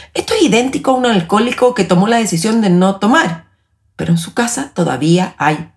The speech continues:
vodka. Los seres humanos solo podemos pensar en una o en dos cosas a la vez.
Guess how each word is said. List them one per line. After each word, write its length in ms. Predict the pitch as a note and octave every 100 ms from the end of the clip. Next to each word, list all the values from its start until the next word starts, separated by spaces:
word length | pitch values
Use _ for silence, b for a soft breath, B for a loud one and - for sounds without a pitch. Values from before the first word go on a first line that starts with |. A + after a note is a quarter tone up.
| _
vodka. 420 | - - - - _ _ _ _ _ _ _ - B B B B B B _ _ _ _ _ -
Los 100 | B3
seres 180 | D#4+ E4+
humanos 320 | A#3+ B3+ C4
solo 240 | - C#4
podemos 260 | C#4 B3 A#3+
pensar 280 | F#3+ E3+ G3
en 240 | E3 D#3+
una 320 | G#3+ C#4+ D4
o 60 | C4+
en 80 | G3+
dos 220 | G3+ G3
cosas 340 | - F#3 F3+
a 40 | D#3+
la 140 | C#3+
vez. 380 | - - -